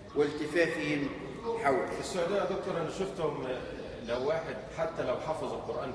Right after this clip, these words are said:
Speaker 2: كامل ولابس قميص وبنطلون، بيسموه اللبس الشنبيطي أو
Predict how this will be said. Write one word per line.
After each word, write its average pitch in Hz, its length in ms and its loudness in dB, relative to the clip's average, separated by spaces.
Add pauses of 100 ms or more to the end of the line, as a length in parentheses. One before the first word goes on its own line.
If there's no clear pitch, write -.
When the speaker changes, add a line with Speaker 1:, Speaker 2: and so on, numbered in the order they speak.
Speaker 2:
كامل 147 280 2 (640)
ولابس 143 400 2
قميص - 280 -2
وبنطلون، 131 800 0 (600)
بيسموه 139 400 0
اللبس 147 320 0
الشنبيطي 110 760 -2 (200)
أو 104 60 -4